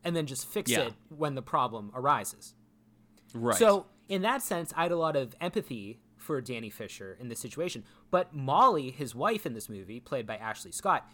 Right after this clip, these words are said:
Speaker 1: sh-, this actually
Speaker 2: Yeah.
Speaker 1: causes quite the divide in their relationship. <laughs> Like, Mo-,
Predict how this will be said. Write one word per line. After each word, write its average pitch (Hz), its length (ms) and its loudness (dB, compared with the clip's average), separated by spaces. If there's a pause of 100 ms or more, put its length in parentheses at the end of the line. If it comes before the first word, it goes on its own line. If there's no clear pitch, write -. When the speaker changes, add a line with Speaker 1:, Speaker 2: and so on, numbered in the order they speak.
(120)
Speaker 1:
sh-, - 260 -8
this 196 240 -2
actually 220 280 -2
Speaker 2:
Yeah. 226 140 -2
Speaker 1:
causes 165 300 2
quite 226 380 2
the 262 80 -2
divide 143 520 2
in 139 140 -8
their 135 120 -2
relationship. 127 720 -4
<laughs> - 60 -20 (480)
Like, 156 240 -2 (460)
Mo-, 202 180 2